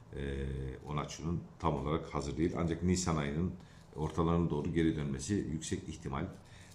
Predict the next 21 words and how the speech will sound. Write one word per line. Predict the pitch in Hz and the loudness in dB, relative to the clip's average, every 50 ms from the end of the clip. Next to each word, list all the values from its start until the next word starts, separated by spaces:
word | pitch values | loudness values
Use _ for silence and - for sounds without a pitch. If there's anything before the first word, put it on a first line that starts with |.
| - - - | -18 4 6
Dediğimiz | 127 127 156 175 170 147 | 8 10 10 8 8 8
gibi | 120 90 82 | 6 4 4
Trabzonspor'un | 82 98 120 131 131 139 135 - 101 101 95 107 107 | 6 6 6 6 6 4 2 2 2 4 6 6 4
forvet | 107 - 107 107 113 113 - - | 6 6 6 6 6 4 2 0
takviyesi | 87 - - - 80 80 - 113 - | -4 -4 0 0 0 0 0 -2 0
tamamen | - 120 95 80 80 95 101 | 2 2 4 4 4 4 4
Onaçu'nun | 101 92 90 90 87 - - - 87 92 90 | 4 4 4 2 2 0 -2 0 2 2 4
durumuna | 87 80 85 85 82 82 80 78 - - - - | 4 2 4 2 4 2 2 0 -2 -6 -10 -10
endeksli. | 69 67 67 67 67 - - 76 90 104 107 - - - - - - - - - - - | -8 -6 -6 -6 -6 -6 -4 -2 -2 -2 -2 -6 -12 -16 -18 -18 -16 -16 -18 -20 -6 0
Eğer | 87 98 95 | 4 6 6
Onaçu | 87 92 95 92 92 - - - - | 8 8 8 6 4 2 -2 0 2
kalmak | 92 87 85 85 - | 4 4 4 4 2
ister, | - - - - 80 - - - - - - - - - - - - - - | -2 -2 -2 -2 -2 -2 -6 -10 -14 -18 -20 -20 -18 -16 -14 -12 -10 -6 0
Southampton'da | - 87 85 - - 92 87 90 85 78 76 76 76 | 2 2 2 4 2 2 2 2 2 2 2 0 0
kiralamak | - 87 85 82 78 71 69 67 67 | 2 2 2 2 2 0 -2 -4 -4
isterse | - - - 64 64 - 92 92 92 92 - - - - - | -6 -6 -6 -6 -6 -4 -4 -4 -4 -4 -8 -14 -18 -8 -2
onunla | 90 87 90 95 92 80 | 0 2 4 4 4 6
devam | 85 82 82 78 69 | 6 6 6 4 2
eder. | 67 - 78 | 2 2 2
Ancak | 95 104 - 92 95 107 90 117 | 4 4 6 4 4 2 2 0
biz | 117 - - - - - | 0 0 -2 -4 -8 -12